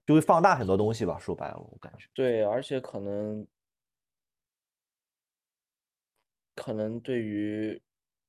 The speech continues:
Speaker 2: 这个人来说，他也不希望别人看到他的一些东西。
Speaker 1: 我之前有一段时间尝试写小说的时候，就面临过这种情况，后来我就不再弄了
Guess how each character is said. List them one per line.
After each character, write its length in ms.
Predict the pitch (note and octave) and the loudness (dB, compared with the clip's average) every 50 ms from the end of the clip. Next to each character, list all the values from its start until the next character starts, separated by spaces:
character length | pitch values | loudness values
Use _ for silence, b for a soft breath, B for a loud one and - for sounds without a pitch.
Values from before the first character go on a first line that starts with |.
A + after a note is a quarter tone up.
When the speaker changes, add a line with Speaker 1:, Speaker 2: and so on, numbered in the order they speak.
| _ _ _ _ | _ _ _ _
Speaker 2:
这 200 | - - C3+ A2+ | -8 -4 -4 -2
个 100 | G2+ G2 | -2 -2
人 180 | F#2 F2 F2 F#2 | -2 -2 -4 -4
来 140 | F#2 F2+ G#2+ | -4 -6 -6
说， 100 | A2 G2 | -8 -12
他 200 | - - - B2 | -12 -4 -2 0
也 80 | A2+ G2 | 0 -2
不 140 | - - B2+ | -4 -6 -12
希 220 | - - - A#2+ | -12 -8 -6 -4
望 200 | A#2 A#2 G#2+ G2+ | -4 -4 -4 -6
别 160 | F2+ F2+ E2 | -6 -4 -4
人 220 | E2 F2 F2 F2 F2+ | -4 -4 -6 -10 -12
看 240 | - - - G2 | -14 -12 -12 -10
到 140 | E2+ D2+ C#2 | -8 -8 -8
他 200 | - - - D#2+ D2 | -10 -10 -14 -12 -12
的 100 | C#2 B1 | -10 -12
一 40 | B1 | -14
些 120 | - - - | -16 -18 -20
东 160 | - - - - | -20 -20 -20 -20
西。 160 | - - - - _ _ _ _ _ _ _ _ _ _ _ _ _ _ _ _ _ _ _ _ _ _ - _ _ _ _ _ _ _ _ _ _ _ _ _ _ _ _ _ _ _ | -20 -20 -20 -20 _ _ _ _ _ _ _ _ _ _ _ _ _ _ _ _ _ _ _ _ _ _ -20 _ _ _ _ _ _ _ _ _ _ _ _ _ _ _ _ _ _ _
Speaker 1:
我 100 | F#2 F#2 | -6 -2
之 120 | - C3 | 0 0
前 180 | - C#3+ C3+ C3 | 0 2 2 2
有 80 | G#2+ F2+ | 2 2
一 60 | F2 | 0
段 120 | G2 A#2 A2+ | 0 -2 -4
时 120 | A2+ A#2 | -4 -4
间 120 | A2 G#2+ | -6 -6
尝 200 | - - F2+ F#2 | -6 -6 -8 -8
试 160 | F#2 - A#2+ A2 | -6 -6 -6 -2
写 160 | - A2 G#2+ | -2 -2 -2
小 180 | - A2+ D2+ | -2 -4 -6
说 260 | D2+ - - G#2+ G#2+ G2+ | -6 -4 -2 0 0 0
的 60 | F#2+ | 0
时 60 | F#2+ | -4
候， 100 | F2+ F2 | -6 -8
就 140 | E2 - F#2 | -6 -8 -8
面 180 | F2 F#2+ F#2+ F2 | -8 -6 -8 -8
临 120 | E2 D#2+ | -8 -8
过 100 | E2 F2+ | -10 -8
这 80 | E2 F#2 | -8 -8
种 140 | F2 E2 D#2 | -10 -10 -12
情 160 | - - D#2+ | -14 -16 -18
况， 140 | D#2 D2+ - | -18 -18 -12
后 100 | - F#2+ | -8 -6
来 100 | F2+ F2 | -4 -4
我 160 | F2+ F2+ F2 - | -4 -4 -4 -8
就 260 | - - - D#2+ - _ _ _ _ _ _ _ _ | -10 -14 -14 -14 -14 _ _ _ _ _ _ _ _
不 100 | - E2 | -12 -8
再 160 | E2 F2 E2+ | -8 -6 -6
弄 220 | E2+ E2+ D#2+ D#2+ D#2 - | -8 -8 -10 -12 -14 -18
了 80 | - | -20